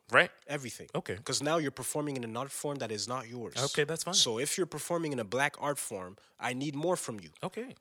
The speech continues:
Speaker 2: You,
Speaker 1: I dig
Speaker 2: if
Speaker 1: it.
Speaker 2: anything, you should be front lines. Who introduced you to hip hop? Doesn't matter. All that to say, it's not your art form.
Speaker 1: Okay.
Speaker 2: So that means you should, you should pay more.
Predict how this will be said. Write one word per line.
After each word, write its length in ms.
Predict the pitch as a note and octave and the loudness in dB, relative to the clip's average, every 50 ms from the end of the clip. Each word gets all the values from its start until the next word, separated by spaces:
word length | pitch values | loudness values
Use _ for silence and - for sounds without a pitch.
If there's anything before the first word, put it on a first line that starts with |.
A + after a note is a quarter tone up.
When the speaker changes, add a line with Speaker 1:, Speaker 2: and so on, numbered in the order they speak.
| _ | _
Speaker 2:
You, 80 | - B2+ | -4 0
Speaker 1:
I 80 | E3 G#3 | 0 2
dig 100 | G3+ - C4+ | 4 4 4
Speaker 2:
if 60 | - | 6
Speaker 1:
it. 60 | A3+ A3 | 6 6
Speaker 2:
anything, 340 | G#3+ A3 G3+ - F3 D#3+ | 6 6 4 4 2 2
you 100 | E3 G3 | 4 6
should 180 | A3 - - G3+ | 6 6 6 6
be 80 | F3+ G#3 | 4 2
front 300 | - - G3 G#3 F3+ E3 | 2 2 2 2 2 2
lines. 560 | F3+ G3 G#3+ G3+ C3+ - - - - - - _ _ _ _ _ - | 2 2 2 0 -2 -4 -6 -8 -10 -10 -10 _ _ _ _ _ -6
Who 140 | - C#4 D#4+ | 0 2 2
introduced 400 | C#4 G#3+ - G3+ F3+ F#3 E3 - | 4 4 4 2 2 0 0 0
you 60 | E3+ | 0
to 100 | D3 C3+ | -2 -2
hip 200 | B2 C3 B2 - | -2 -2 -4 -4
hop? 180 | G#2+ F#2 D#2 - _ _ _ _ _ _ _ _ _ _ _ _ _ _ _ _ _ - | -6 -8 -8 -10 _ _ _ _ _ _ _ _ _ _ _ _ _ _ _ _ _ -2
Doesn't 180 | - E3 D3+ D3 | 0 0 2 2
matter. 260 | C3 A#2+ G#2 F2+ D#2+ - - - _ - | 2 0 0 -2 -6 -14 -18 -14 _ 0
All 120 | D3 E3+ E3 | 2 4 4
that 140 | F3+ F3 - | 4 4 4
to 60 | D#3+ | 4
say, 140 | C#3+ - E3+ | 4 4 6
it's 140 | D3+ - - | 4 4 2
not 120 | D#3+ D#3+ | 2 0
your 140 | D#3 D3+ C3 | 2 0 0
art 160 | C#3+ D3+ D3 | 0 -2 -2
form. 280 | - - A#2+ G2+ E2+ C#2 - - - | -4 -6 -8 -8 -10 -12 -14 -10 -10
Speaker 1:
Okay. 160 | C#3+ - - | -6 0 0
Speaker 2:
So 80 | D#3+ E3 | 2 2
that 180 | C3+ D3 D#3 E3 | 4 4 4 4
means 240 | E3 E3+ D#3+ D3 D3 | 4 2 4 4 2
you 80 | D3+ F3+ | 2 2
should, 340 | E3+ - - F3 D#3 C#3 C3 - - - - | 0 0 0 0 -4 -8 -16 -20 -20 -10 -4
you 60 | D3+ | 0
should 300 | - - F#3 E3 - - | 2 2 2 2 -2 -2
pay 180 | - F#3+ F#3 | 0 0 0
more. 260 | F#3+ F3+ D#3+ D#3 E3 | 0 0 0 0 -2